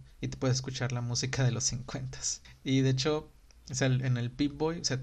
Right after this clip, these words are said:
si te pones la radio y te pones a escuchar la música, pues se supone que es como bocina, ¿no? Entonces, una de las cosas que puede hacer es que el juego tiene stealth, que es malísimo el stealth. O sea, para que jale tendrías que tener un, un ni-, una skill de sneak,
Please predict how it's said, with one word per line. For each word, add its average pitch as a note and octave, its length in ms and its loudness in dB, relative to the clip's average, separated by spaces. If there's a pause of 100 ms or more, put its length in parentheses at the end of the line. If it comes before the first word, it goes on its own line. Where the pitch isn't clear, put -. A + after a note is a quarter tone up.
si B2+ 100 0
te C3 100 -2
pones D3 200 -4
la C#3 100 -2
radio C3 180 0
y C3+ 40 -6
te C3+ 160 -2
pones C3 180 -2
a C3 60 -2
escuchar C3 340 -2
la C3 80 0
música, C3 440 2
pues C3 120 0
se A#2+ 60 0
supone B2 340 -2
que D#3 80 -2
es - 60 -2
como E3+ 220 -2
bocina, D3 460 -2
¿no? C3 320 0
Entonces, - 480 0 (420)
una C3 180 2
de D#3 80 2
las C3 160 0
cosas C#3 200 -2
que C3+ 100 -4
puede D3 200 0
hacer C#3+ 200 2
es C#3+ 140 0
que C#3 280 -2
el B2 100 0
juego C#3 220 2
tiene D#3 180 -4
stealth, C3 560 -2 (200)
que - 80 -2
es C3 100 4
malísimo D3 640 2
el G#2+ 140 -2
stealth. A#2 260 -4
O A2+ 40 -6
sea, B2 180 -2 (120)
para C3+ 240 4
que C3+ 120 -2
jale D#3+ 480 -2
tendrías D3 400 0
que D3+ 100 -10
tener D3+ 220 0
un, D#3 260 -6
un D3 380 -6
ni-, D3+ 160 -6
una C#3 320 -8
skill D3 380 0
de C#3+ 100 2
sneak, C3+ 500 -6